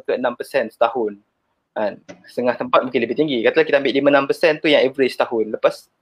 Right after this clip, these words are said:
lima tahun patutnya adalah kenaikan tu kan, dia boleh dapat keuntungan. Tapi kerana dia beli pada waktu dan tempat yang dah dijual pada harga yang mahal, so bila sekarang nak jual, dan dia nak jual kerana, yelah, because of the co-, covid, pendapatan ada yang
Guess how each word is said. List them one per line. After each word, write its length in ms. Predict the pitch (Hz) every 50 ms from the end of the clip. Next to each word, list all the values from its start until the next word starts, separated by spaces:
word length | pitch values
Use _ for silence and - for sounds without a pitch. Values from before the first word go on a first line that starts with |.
| _ _ -
lima 160 | 135 151 156
tahun 240 | 151 - 180 208 208
patutnya 400 | - 208 196 - 165 202 190 196
adalah 240 | 139 113 123 135 - _ _ -
kenaikan 480 | 135 127 123 123 - - 160 156 165
tu 20 | 185
kan, 120 | 180 127
dia 80 | 110 117
boleh 240 | 123 123 123 127 123
dapat 160 | - - -
keuntungan. 400 | - - - 120 135 127 113 104 - - - - - - - _ _ _
Tapi 400 | - 147 147 - 240 233 226 -
kerana 560 | - 175 175 180 185 190 190 185 185 175 165
dia 80 | 160
beli 240 | 170 170 196 214 214
pada 160 | 208 180 175
waktu 440 | 175 - - - _ _ - 175 165 160 160 156 156
dan 40 | 156 -
tempat 300 | 160 160 - - 190 156
yang 160 | 143 147 147
dah 160 | 143 147 147 -
dijual 320 | - 143 139 151 156 143
pada 160 | - - - - - - _ _
harga 240 | - - 139 151 165
yang 160 | 160 143 135
mahal, 320 | 131 120 117 107 107 113 123 _ _ _ _ _ _
so 160 | - 175 185
bila 160 | 180 185 180
sekarang 320 | 180 - 180 185 202 202 -
nak 80 | 165
jual, 320 | 165 143 120 120 143 170 - _ _ _ - - - - _ -
dan 160 | - 143 143
dia 80 | 147 160
nak 160 | 180 156 147
jual 160 | 156 180 196 196 196
kerana, 560 | - 160 160 160 160 160 156 156 156 156 151
yelah, 240 | 139 151 175 185 - - _ _ _ -
because 240 | 131 135 - 139 135
of 160 | 123 113 -
the 80 | -
co-, 240 | - 156 156 - -
covid, 480 | - 147 151 151 160 147 143 139 135 -
pendapatan 480 | - 127 127 120 - 135 131 - 120
ada 140 | 117 117 117 113
yang 160 | 113 107